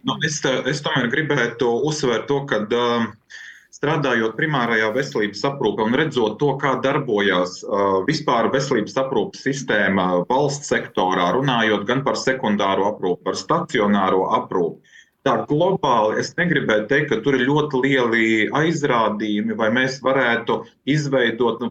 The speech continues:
pilnīgi radikālu sistēmu un tādējādi ietaupīt kolosālus līdzekļus. Es pilnībā piekrītu tam, ka mums ir nepieciešami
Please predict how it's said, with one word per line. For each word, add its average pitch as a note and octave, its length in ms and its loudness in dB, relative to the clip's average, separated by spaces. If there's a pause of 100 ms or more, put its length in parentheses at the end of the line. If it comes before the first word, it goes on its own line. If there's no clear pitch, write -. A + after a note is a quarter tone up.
pilnīgi D3 560 2
radikālu G#2+ 720 0
sistēmu A#2+ 720 -2
un A#2 140 -8
tādējādi B2+ 640 0
ietaupīt A#2 560 0
kolosālus A#2 680 0
līdzekļus. F2 560 -4 (320)
Es C3+ 140 2 (100)
pilnībā F3 540 2 (180)
piekrītu D3 640 0 (100)
tam, D#3 320 -2
ka B2 220 0
mums D3 340 -2
ir F3+ 240 0
nepieciešami B2 840 2